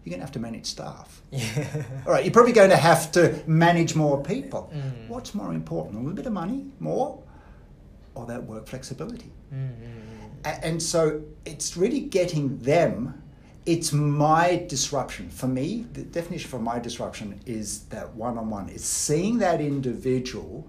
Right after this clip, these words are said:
Speaker 1: go, "Oh, so I don't need to be upset that John got promotion. I should actually be happy for him.
Speaker 2: Uh.
Speaker 1: He's gonna be after spending more hours in the
Speaker 2: <laughs>
Speaker 1: office and, uh,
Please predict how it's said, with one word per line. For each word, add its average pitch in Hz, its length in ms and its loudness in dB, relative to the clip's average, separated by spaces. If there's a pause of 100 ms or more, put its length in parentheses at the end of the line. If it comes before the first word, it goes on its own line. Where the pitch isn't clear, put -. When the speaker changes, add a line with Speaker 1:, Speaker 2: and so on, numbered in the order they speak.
(100)
Speaker 1:
go, 107 340 -8 (280)
"Oh, 175 800 -10 (720)
so - 180 -8
I 240 120 -2 (200)
don't 269 240 6
need 359 200 4
to - 40 -4
be 180 140 2
upset 139 420 0
that 127 140 -6
John 123 200 0
got 120 140 -6
promotion. 110 340 -4
I 208 40 -4
should 294 160 -2
actually 370 220 2
be 285 100 0
happy 254 720 4
for 185 100 0
him. 151 340 4
Speaker 2:
Uh. 135 300 -6
Speaker 1:
He's 135 100 -8
gonna 165 160 0 (100)
be - 20 4
after 156 160 0
spending 175 340 2
more 202 220 8
hours 226 280 10
in - 80 6
the 262 160 12
Speaker 2:
<laughs> - 40 12
Speaker 1:
office - 420 12 (440)
and, 185 360 2
uh, 208 200 6